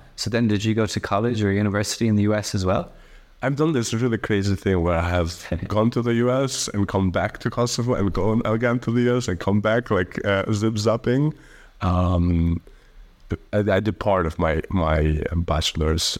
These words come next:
Speaker 2: uh, or college in, in the U S as well, and then finished up my master's in the U S.
Speaker 1: Okay. Here, like, something that comes to my mind when I hear you work, well, we spoke briefly about, like, your, what, what you were working in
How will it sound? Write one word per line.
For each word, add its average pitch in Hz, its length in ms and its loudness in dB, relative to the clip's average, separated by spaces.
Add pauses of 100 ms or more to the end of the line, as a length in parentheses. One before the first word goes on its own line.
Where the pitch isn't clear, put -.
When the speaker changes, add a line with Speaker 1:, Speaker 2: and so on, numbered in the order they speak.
(120)
Speaker 2:
uh, 85 260 -6
or 85 120 0
college 82 400 0
in, 78 280 2
in 87 140 2
the 85 100 2
U 76 120 2
S 85 180 0
as 80 160 -4
well, 76 260 -2
and 87 180 0
then 82 400 2
finished 78 460 -2
up 78 140 0
my 76 80 2
master's 78 580 -2
in 78 120 0
the 73 80 -2
U 76 100 -4
S. - 240 -6 (320)
Speaker 1:
Okay. 113 400 -2 (1300)
Here, - 280 -4 (280)
like, 131 160 0
something 202 320 0
that 135 120 -2
comes 127 200 0
to 120 60 -2
my 101 100 2
mind 110 260 2
when 95 100 2
I 95 80 2
hear 120 140 0
you 120 180 2
work, 101 240 2
well, 95 80 2
we 92 160 2
spoke 113 300 -2
briefly 95 340 0
about, 87 280 2
like, 90 300 -2
your, 90 160 2
what, 92 200 -2
what 90 160 0
you 92 80 2
were 92 140 0
working 92 360 0
in 90 220 0